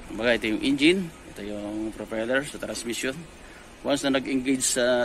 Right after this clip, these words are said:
transmission at umarangkada ang makina, ang nagiging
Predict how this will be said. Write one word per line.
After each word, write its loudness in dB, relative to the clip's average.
transmission 0
at 2
umarangkada 0
ang 0
makina, -4
ang 2
nagiging 0